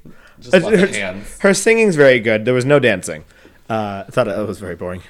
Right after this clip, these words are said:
Speaker 2: But I was also very hungover when I went to go see her, and so I was like,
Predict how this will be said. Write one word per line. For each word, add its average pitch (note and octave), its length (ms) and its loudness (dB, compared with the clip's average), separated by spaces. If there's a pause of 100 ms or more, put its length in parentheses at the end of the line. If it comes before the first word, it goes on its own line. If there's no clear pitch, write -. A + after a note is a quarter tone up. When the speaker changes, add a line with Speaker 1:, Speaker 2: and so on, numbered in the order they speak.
(120)
Speaker 2:
But C3+ 100 0
I C3+ 60 4
was B2+ 100 4
also C3+ 160 -2
very A2 200 -4
hungover A2+ 340 -6
when A#2 100 -4
I A#2 60 -4
went A#2 240 -6
to A#2 60 -14
go B2 120 -4
see B2+ 200 -6
her, B2 240 -6
and A2 120 -14
so - 120 -12
I G2 40 -10
was F#2+ 120 -14
like, G2 160 -16